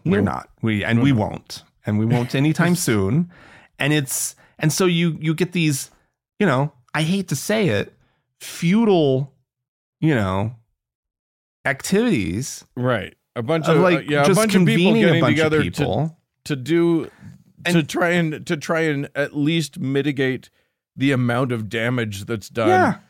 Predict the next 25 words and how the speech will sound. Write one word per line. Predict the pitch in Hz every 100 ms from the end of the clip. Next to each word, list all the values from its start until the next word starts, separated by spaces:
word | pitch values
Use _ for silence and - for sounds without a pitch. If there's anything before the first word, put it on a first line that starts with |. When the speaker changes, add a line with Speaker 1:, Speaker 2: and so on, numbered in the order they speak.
| _ _ -
Speaker 1:
They, | 269
Speaker 2:
while | 127
Speaker 1:
they're, | 131
Speaker 2:
we're | 123 123
doing | 120 127 123 120
nothing | 117 117 110
to | -
Speaker 1:
they're | 254
Speaker 2:
stop | 226
Speaker 1:
hold-, | 247 220 -
Speaker 2:
them. | 87
Speaker 1:
holding | - - 240 240 214
sessions | - 214 226 - 180 143 127
on | - 151 143
how | 135 170
to | 170
better | 135 143 165
design | 165 143 135 131 143 139
your, | 123 120 117 -
uh, | 117
you | 123
know, | 117 107
emergency | 113 127 131 139 131 131 -
exit | 127 127 110
signs, | - - 64 62 - -